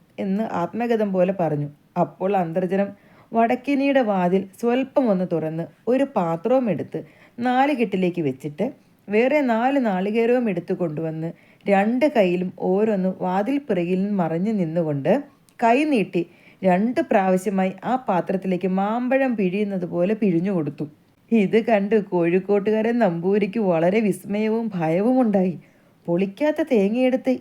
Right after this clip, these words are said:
ഈ അന്തർജനം പിഴിഞ്ഞിട്ട് അതിൻ്റെ ചിരട്ടയും ചകിരിയും പഞ്ഞി പോലെ ആവുകയും പാൽ മുഴുവൻ പുറത്തു വരികയും ചെയ്തു. ഈ സ്ഥിതിക്ക് ആ നമ്പൂരിമാർ എത്രമാത്രം ശക്തനായിരിക്കും? ഞാൻ അവരെ ജയിക്കാൻ ശക്തനല്ല, തീർച്ച തന്നെ.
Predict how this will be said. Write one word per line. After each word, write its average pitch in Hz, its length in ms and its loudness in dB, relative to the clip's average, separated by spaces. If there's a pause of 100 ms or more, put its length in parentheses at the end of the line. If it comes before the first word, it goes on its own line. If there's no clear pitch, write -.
ഈ 240 180 0
അന്തർജനം 220 640 0
പിഴിഞ്ഞിട്ട് 220 600 -2
അതിൻ്റെ 175 300 -2
ചിരട്ടയും 220 680 -2
ചകിരിയും 196 540 -2 (460)
പഞ്ഞി 240 420 2
പോലെ 254 300 4
ആവുകയും 202 640 2
പാൽ 233 320 0
മുഴുവൻ 220 380 -2
പുറത്തു 196 400 -4
വരികയും 190 500 0
ചെയ്തു. 165 320 -4 (880)
ഈ 226 240 2
സ്ഥിതിക്ക് 202 560 -4 (140)
ആ 202 180 0
നമ്പൂരിമാർ 240 840 2
എത്രമാത്രം 247 640 0
ശക്തനായിരിക്കും? 220 880 -4 (460)
ഞാൻ 220 380 0
അവരെ 202 220 0
ജയിക്കാൻ 190 460 0
ശക്തനല്ല, 170 640 -4
തീർച്ച 202 480 -4
തന്നെ. 160 320 -2